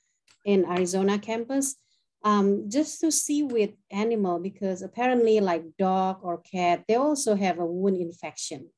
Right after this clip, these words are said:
right? So, and wound infection, it's, it's like, ugh, a micro, it's like an incubator for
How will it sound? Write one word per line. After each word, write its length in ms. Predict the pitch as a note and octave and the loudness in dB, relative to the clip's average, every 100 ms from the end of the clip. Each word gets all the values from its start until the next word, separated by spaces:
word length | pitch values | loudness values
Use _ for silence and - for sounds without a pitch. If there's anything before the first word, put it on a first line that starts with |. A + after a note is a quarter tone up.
| _ _ | _ _
right? 360 | E3 E3+ G#3 - _ _ _ _ _ _ - - | -8 -2 -2 -4 _ _ _ _ _ _ -16 -6
So, 420 | - G#3+ G3 F#3 - _ _ _ _ - | 2 4 4 0 -14 _ _ _ _ 0
and 340 | G#3+ G#3 G3 | 4 6 4
wound 260 | A3 C4+ B3+ | 4 4 4
infection, 640 | G#3+ G#3+ G#3 G#3 G#3+ F3+ | 2 2 -2 0 -2 -2
it's, 400 | G3+ G3 - - - | -2 -6 -6 -14 -4
it's 260 | G#3 G#3 - | -4 -4 0
like, 220 | F#3+ F3+ - _ _ - | 0 0 -6 _ _ -20
ugh, 360 | - - - - _ - | -16 -14 -16 -20 _ -2
a 80 | |
micro, 420 | G#3 G3 G#3 - A3 - | 2 2 0 -6 -18 -10
it's 200 | G#3 - | -8 0
like 180 | G3 G3 | 0 0
an 100 | F3 | 0
incubator 680 | A#3+ A#3 G#3 F#3+ A3 G#3 | 0 2 2 4 6 4
for 480 | F3+ - F#3 E3+ E3+ | 2 -4 -2 -2 -4